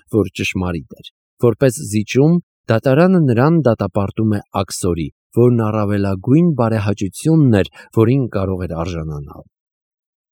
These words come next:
Իսկ այդ ընթացքում ասվել էր դատարանում, եթե նրան հաջողվի դատարան ներկայացնել հիշյալ Միսիս Ֆլենդերսին, իրենք կմիջնորդեն ներման համար, այլ կերպ ասած, եթե օգնի, որ ինձ հայտնաբերեն ու կախեն,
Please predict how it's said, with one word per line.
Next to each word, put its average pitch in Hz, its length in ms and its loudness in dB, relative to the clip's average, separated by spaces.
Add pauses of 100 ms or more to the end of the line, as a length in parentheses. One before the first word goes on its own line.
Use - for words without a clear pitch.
(160)
Իսկ - 260 -2
այդ 127 180 0
ընթացքում 110 640 0 (100)
ասվել 107 500 2
էր 82 160 -2
դատարանում, 87 760 0 (280)
եթե 143 180 2
նրան 156 300 2
հաջողվի 113 640 0
դատարան 110 540 2
ներկայացնել 117 800 0
հիշյալ 107 560 2
Միսիս 98 400 -4
Ֆլենդերսին, 107 800 0 (340)
իրենք 180 360 4
կմիջնորդեն 127 880 0
ներման 90 440 0
համար, 92 360 0 (200)
այլ 117 260 0
կերպ 104 360 -2
ասած, 160 460 0 (160)
եթե 143 360 2 (120)
օգնի, 139 500 2 (120)
որ 98 320 2
ինձ 139 280 0
հայտնաբերեն 98 720 0
ու - 60 -10
կախեն, 170 500 -2